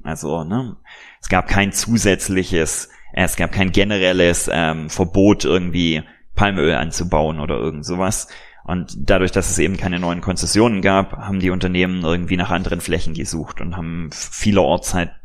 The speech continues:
auch Bauern irgendwie das Land abgekauft oder irgendwie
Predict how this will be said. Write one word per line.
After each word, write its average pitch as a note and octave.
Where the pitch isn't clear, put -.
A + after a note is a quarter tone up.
auch -
Bauern F#2
irgendwie F2
das F#2+
Land G2
abgekauft F2+
oder F2
irgendwie E2+